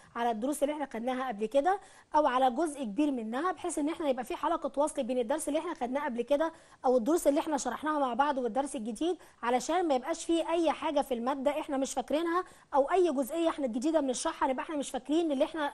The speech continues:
شرحناها قبل كده، عشان نبقى ربطنا الماده كلها ايه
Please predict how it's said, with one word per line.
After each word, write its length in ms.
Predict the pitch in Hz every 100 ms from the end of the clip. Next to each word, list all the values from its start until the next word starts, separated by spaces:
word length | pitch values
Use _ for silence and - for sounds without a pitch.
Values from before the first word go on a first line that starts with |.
| 277
شرحناها 480 | 247 247 277 311
قبل 200 | 294 226
كده، 300 | 240 302 339 - - -
عشان 220 | 220 302
نبقى 160 | 311 285
ربطنا 300 | 247 311 311
الماده 280 | 262 277 277
كلها 260 | 254 262
ايه 240 | 269 277